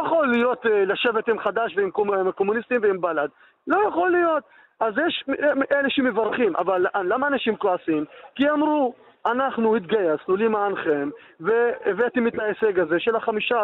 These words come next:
עשר מנדטים. במקום לקחת את זה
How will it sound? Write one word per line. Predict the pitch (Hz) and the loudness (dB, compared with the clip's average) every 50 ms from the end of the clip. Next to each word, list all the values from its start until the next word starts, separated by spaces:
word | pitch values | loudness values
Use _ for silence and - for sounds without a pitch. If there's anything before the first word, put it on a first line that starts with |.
| 208 | 0
עשר | - 226 208 190 170 - - - - - - | 0 0 0 0 0 -4 -8 -16 -18 -10 -4
מנדטים. | 185 202 202 190 160 147 165 147 139 - 151 139 135 135 135 - - - _ | -2 -2 -2 -2 0 0 0 0 0 -2 -4 -4 -4 -4 -6 -10 -18 -8 _
במקום | 202 247 254 - - 330 311 285 240 185 175 - _ - - _ | -2 -2 0 0 0 2 2 2 0 -2 -6 -12 _ -20 -6 _
לקחת | 220 233 - 277 269 214 240 226 - 226 | -2 0 0 0 -2 0 -2 -2 0 -2
את | 196 160 160 | -2 -2 0
זה | 190 190 170 | 0 0 0